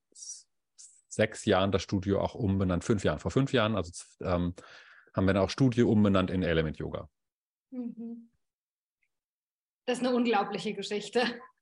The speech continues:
Speaker 1: <laughs>
Speaker 2: Was für ein krasser Einstieg. Also bevor wir über das Jetzt reden und über Element Yoga hier in Berlin,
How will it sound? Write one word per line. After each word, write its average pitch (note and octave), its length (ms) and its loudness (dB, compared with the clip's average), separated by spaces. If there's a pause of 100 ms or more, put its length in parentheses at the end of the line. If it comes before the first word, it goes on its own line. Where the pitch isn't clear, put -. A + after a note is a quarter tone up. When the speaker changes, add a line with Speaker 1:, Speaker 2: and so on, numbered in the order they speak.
(120)
Speaker 1:
<laughs> E4+ 260 2
Speaker 2:
Was - 760 6
für G4+ 80 6
ein F#4 220 6
krasser D#4+ 460 4 (100)
Einstieg. C#4 680 0
Also C#4+ 200 -2 (140)
bevor C#4+ 340 4
wir C4 180 2
über B3 140 -2
das G#3+ 220 -10
Jetzt - 320 -6
reden B3+ 260 0
und A3+ 100 0
über G#3 260 -4
Element C4 440 0
Yoga A#3+ 300 2
hier A#3+ 140 2
in A3+ 100 -4
Berlin, B3+ 420 0